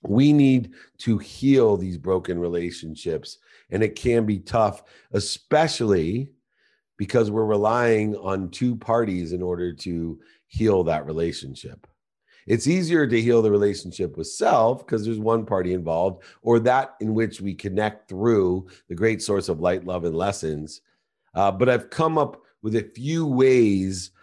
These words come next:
to heal those relationships, um, to allow you to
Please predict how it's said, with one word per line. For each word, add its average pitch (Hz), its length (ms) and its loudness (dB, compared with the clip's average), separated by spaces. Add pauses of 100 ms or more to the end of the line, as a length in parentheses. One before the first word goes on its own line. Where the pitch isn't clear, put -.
(160)
to 120 100 -4
heal 139 420 4
those 113 240 6
relationships, 95 1120 -2 (360)
um, 85 500 0
to 113 200 2
allow 110 640 2
you 104 640 4 (340)
to 101 300 -2